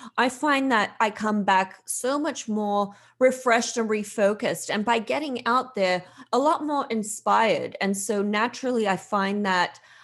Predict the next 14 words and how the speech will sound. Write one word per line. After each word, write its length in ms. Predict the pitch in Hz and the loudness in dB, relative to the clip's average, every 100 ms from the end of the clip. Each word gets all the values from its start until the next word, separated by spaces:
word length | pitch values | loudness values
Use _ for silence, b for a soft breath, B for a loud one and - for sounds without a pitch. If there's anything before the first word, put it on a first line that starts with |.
| B 233 | B 0
I'm 300 | 220 220 - _ | 2 0 -8 _
more 380 | 226 226 247 254 | 0 4 6 4
creative 800 | 254 - 220 202 190 208 190 - | 0 -6 0 2 2 2 -2 0
that 240 | 156 - | 0 2
way, 460 | 165 110 64 - 196 b b b b - | 0 -2 -4 -10 -14 b b b b 0
um, 420 | 214 196 190 196 196 | 4 6 4 2 2
as 200 | 233 233 | 2 2
opposed 540 | 233 220 240 262 262 233 | -2 0 2 2 -2 -2
to 340 | 214 202 190 | 2 4 2
just 260 | 196 214 - | -2 -6 -6
kind 260 | 226 226 | -4 -2
of 220 | 202 175 - b b b _ | -2 -6 -14 b b b _
grinding 840 | - 208 208 220 233 214 190 185 185 | -2 2 4 4 4 2 2 0 0
day 260 | 196 208 | 2 2